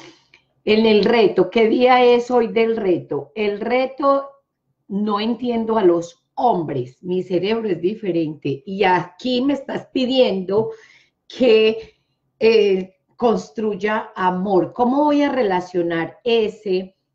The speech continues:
cómo construir amor a un hombre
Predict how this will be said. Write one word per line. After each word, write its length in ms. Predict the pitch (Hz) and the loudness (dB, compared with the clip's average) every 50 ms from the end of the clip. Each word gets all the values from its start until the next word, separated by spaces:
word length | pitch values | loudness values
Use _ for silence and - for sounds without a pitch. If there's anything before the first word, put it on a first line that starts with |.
| _ _ | _ _
cómo 320 | _ 233 233 247 254 254 | _ -2 0 0 -2 -2
construir 840 | - 254 254 247 226 240 - _ _ - 196 190 185 190 185 185 208 | 0 0 0 0 0 -2 -8 _ _ -4 0 0 0 2 0 0 -2
amor 420 | 214 226 233 262 285 320 349 349 - _ _ _ _ _ _ _ _ _ _ _ _ _ _ _ _ _ _ _ _ - - | -2 -4 -4 -2 -2 -4 -4 -6 -10 _ _ _ _ _ _ _ _ _ _ _ _ _ _ _ _ _ _ _ _ -20 -6
a 120 | - 214 220 | -2 0 0
un 220 | 214 208 208 220 | 0 0 0 0
hombre 680 | 247 277 285 285 285 269 262 262 269 269 254 - - | 0 0 0 0 0 0 0 0 -2 -2 -4 -8 -12